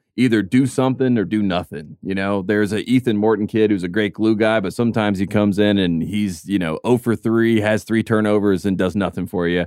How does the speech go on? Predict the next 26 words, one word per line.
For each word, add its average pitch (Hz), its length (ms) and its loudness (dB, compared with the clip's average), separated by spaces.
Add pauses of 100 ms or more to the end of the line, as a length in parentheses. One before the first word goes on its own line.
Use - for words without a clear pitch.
(260)
They 107 80 2
have 110 120 2
a 101 60 0
few 127 260 2
X 104 240 0
factors 101 420 -2
like 92 140 -4
a 90 40 -4
Mason 90 400 -4
Gillis 92 320 2
that 92 120 -2
comes 95 360 0
and 82 220 -6 (160)
he 127 140 4
hit 101 100 -4
nine 95 400 -2
threes 95 360 -2
in 92 100 -2
one 92 160 -2
game 95 200 0
this 95 160 -4
year. 117 120 4
So 143 120 0
I 160 80 4
can 147 140 0
see 127 380 0